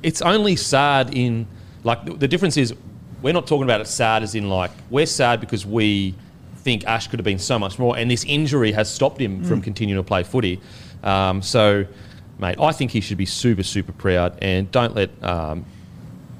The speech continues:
Speaker 1: you know, yeah, people on the internet just talk shit. They don't, they don't get, you know, he still put together some really, really good footy, and he was the easy scapegoat for a club that had way more problems outside of him.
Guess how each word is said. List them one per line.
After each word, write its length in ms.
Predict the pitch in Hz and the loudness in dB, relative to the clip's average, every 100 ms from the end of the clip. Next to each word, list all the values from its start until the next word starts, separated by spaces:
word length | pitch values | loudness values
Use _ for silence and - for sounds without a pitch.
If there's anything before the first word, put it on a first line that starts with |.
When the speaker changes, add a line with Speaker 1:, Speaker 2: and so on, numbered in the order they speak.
| - - - | -20 -20 -10
Speaker 1:
you 120 | 73 | -10
know, 100 | 65 - - - - - - - - - - | -10 -18 -20 -20 -20 -20 -20 -20 -20 -14 -12
yeah, 120 | 67 | -4
people 260 | - 147 139 | 0 2 4
on 100 | 110 | 2
the 100 | 110 | 0
internet 240 | 107 113 92 | 0 -2 -2
just 160 | - | -2
talk 180 | 113 95 | -2 -2
shit. 280 | - 104 90 | -4 -6 -4
They 100 | 104 | -2
don't, 140 | 127 | 0
they 100 | 135 | 2
don't 160 | 143 127 | 2 2
get, 220 | 113 107 - - | 0 0 -6 -2
you 80 | |
know, 80 | 131 | -2
he 140 | 107 139 | 0 -2
still 340 | - - 190 | -2 2 2
put 240 | - 175 175 | 4 0 2
together 340 | 123 135 95 | -2 0 0
some 220 | 95 110 | 0 -2
really, 220 | 104 139 131 | 2 4 6
really 200 | 123 117 | 6 4
good 140 | 120 | 2
footy, 360 | - 92 104 120 - - - | 2 0 0 -6 -16 -20 -6
and 420 | 107 107 107 104 95 | 0 2 2 0 -6
he 180 | 117 139 | -2 2
was 280 | 143 135 - | 4 2 0
the 180 | 110 - | -4 -4
easy 440 | 143 147 170 135 170 | 0 2 2 0 -2
scapegoat 720 | - - 127 117 123 104 107 | -4 0 2 2 2 2 2
for 160 | - 110 | 0 -2
a 60 | |
club 360 | 98 127 110 98 | 0 2 2 2
that 100 | 101 | 0
had 320 | 98 90 92 | 0 -2 -2
way 180 | 107 143 | 0 2
more 160 | 151 135 | 2 0
problems 460 | 131 120 107 104 113 | 0 0 0 -2 -2
outside 320 | 117 - 107 | -2 0 -2
of 100 | 95 | 0
him. 280 | 120 98 | -2 -2